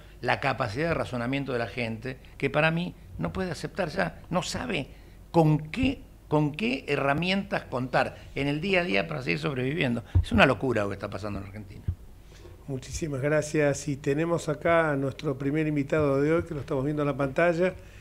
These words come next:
Speaker 2: al doctor Federico Pinedo. Eh, no hace falta que lo presente, eh, porque llegó a ser presidente de la República por un plazo asaz breve, pero presidente de la República al fin. Y se fue,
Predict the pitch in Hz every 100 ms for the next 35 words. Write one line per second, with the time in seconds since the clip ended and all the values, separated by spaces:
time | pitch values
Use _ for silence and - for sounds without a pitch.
0 | - - 135 135 135 165 147 143 147 156
1 | 147 147 156 175 165 185 - - - -
2 | - - 143 139 131 135 147 135 127 143
3 | 139 135 135 139 - 156 156 151 175 175
4 | - - - - 147 131 127 127 127 127
5 | 123 - 127 123 123 135 147 135 143 139
6 | - 143 - - 143 143 139 143 139 143
7 | - 139 135 147 - 190 196 - - -
8 | - - 151 143 151 - 160 147 - 117
9 | - 123 143 135 143 175 - 143 135 135
10 | - 143 139 135 135 131 127 - 143 139
11 | 135 120 139 104 - - - - - 143
12 | - 139 139 180